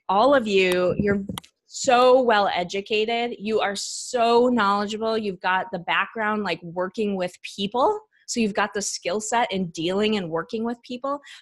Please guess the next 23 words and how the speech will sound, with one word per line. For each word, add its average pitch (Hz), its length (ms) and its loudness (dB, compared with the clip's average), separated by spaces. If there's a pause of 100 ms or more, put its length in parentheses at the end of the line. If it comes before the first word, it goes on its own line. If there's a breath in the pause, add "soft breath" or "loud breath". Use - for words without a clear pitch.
but 202 100 -2
you 226 180 0
have 220 520 -4
this 185 480 -6
subject 247 480 -2
matter 220 300 2
expert 226 360 -2
syndrome 196 400 -4
where 196 120 0
you're 196 160 0
like, 196 360 0 (600 soft breath)
"If 240 140 -10 (120)
I 202 140 0
just 202 200 -4
don't 185 200 -2
know 226 220 4
enough, - 560 0 (140)
you 208 140 2
know, 196 280 4
if 233 200 -2
I 226 160 2
don't 240 240 4
know 208 220 4